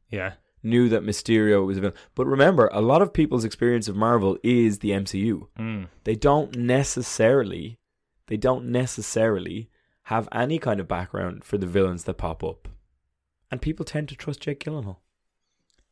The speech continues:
Speaker 2: He's got a very trustable face.
Speaker 1: Very trustworthy face. Uh, in Alien, Ben,
Speaker 2: Yes.
Speaker 1: Ash the robot was very helpful right up until we figured out that he was, um,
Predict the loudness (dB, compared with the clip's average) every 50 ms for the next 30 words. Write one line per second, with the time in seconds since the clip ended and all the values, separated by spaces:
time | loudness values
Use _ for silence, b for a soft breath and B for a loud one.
0 | _ _ _ _ -16 -14 -10 -10 -10 -10 -12 -12 -12 -12 -10 -10 -10 -10 -10 -10
1 | -8 -8 -8 -6 -6 -8 -8 -8 -12 -16 -14 -10 -10 -10 -8 -6 -6 -6 -6 -6
2 | b b b b b b -6 -4 -2 0 -2 -2 -4 -4 -6 -6 -4 -2 -2 -2
3 | -2 -2 -2 -4 -4 -6 -12 _ _ -8 -6 -6 -6 -8 -10 -18 _ _ _ _
4 | _ -16 -16 -16 -16 -16 _ _ -6 -6 -6 -6 -8 -10 -10 -8 -8 -6 -4 -4
5 | -4 -4 -4 -8 -8 -10 -14 -12 -10 -10 -10 -8 -8 -8 -8 -8 -10 -14 -14 -14
6 | _ _ _ _ _ _ _ _ _ -12 -8 -8 -8 -8 -8 -12 -12 -8 -8 -6
7 | -6 -6 -8 -8 -8 -8 -6 -4 -4 -6 -6 -8 -10 -8 -8 -8 -6 -6 -8 -6
8 | -6 -8 -8 -8 -10 -12